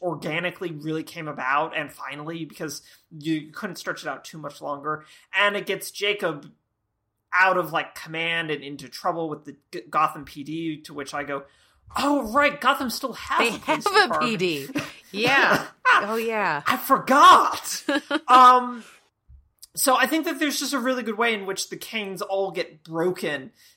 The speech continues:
Speaker 1: in their own individual ways, but also as a unit, which I think is just really effectively done here and generally really efficiently. Like,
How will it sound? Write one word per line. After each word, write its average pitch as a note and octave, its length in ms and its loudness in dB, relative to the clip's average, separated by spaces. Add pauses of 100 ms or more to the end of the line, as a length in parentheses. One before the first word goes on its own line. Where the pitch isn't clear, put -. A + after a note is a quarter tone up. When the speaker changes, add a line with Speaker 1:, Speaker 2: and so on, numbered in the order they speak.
(140)
Speaker 1:
in F3 160 -6
their F3 160 2
own F#3 200 -2
individual D#3+ 460 -6
ways, D#3+ 220 -4
but D#3+ 120 -8
also D#3+ 260 -6
as D3+ 100 -8
a D3+ 80 -8
unit, C#3 540 -10
which - 180 -12
I E3+ 40 -12
think G3 180 -8
is D#3+ 200 -8
just - 380 -10
really C4 280 -2
effectively D#3+ 520 -6
done D3 480 0 (400)
here C#3 640 -4
and D#3+ 600 0
generally G#3 460 -2
really D#3+ 220 -4
efficiently. D3+ 580 -8
Like, E3 260 -6